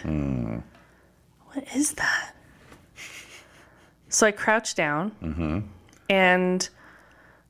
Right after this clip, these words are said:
Speaker 2: I, I kinda gather it up in my, in my handkerchief and my bandana.
Speaker 1: Okay.
Speaker 2: And I'm looking at it.
Speaker 1: Okay.
Speaker 2: What does it look like?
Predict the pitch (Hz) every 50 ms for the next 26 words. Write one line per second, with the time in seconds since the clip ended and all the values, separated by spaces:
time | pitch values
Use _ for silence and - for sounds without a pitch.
0 | _ _ - 185 185 185 - - - - _ _ _ _ - 180 175 175 175 -
1 | - _ _ _ _ - - - 226 214 190 170 185 180 175 180 190 185 180 170
2 | 165 - - 165 175 - - 196 185 175 165 160 160 156 156 156 156 160 - -
3 | - _ _ - 170 165 160 156 160 - 175 175 - 220 220 - 294 302 294 -
4 | - 180 170 160 156 160 160 - 165 165 165 165 160 165 185 247 294 - - -
5 | - - - - 71 - 107 - - - - - - - - - _ _ _ _
6 | _ _ _ _ _ _ _ _ _ _ _ - 190 185 180 175 190 247 247 -
7 | 190 156 139 139 151 - 50 - - - - - - - - - - - - -
8 | - - - - - 214 240 269 285 277 285 294 302 294 - - - - -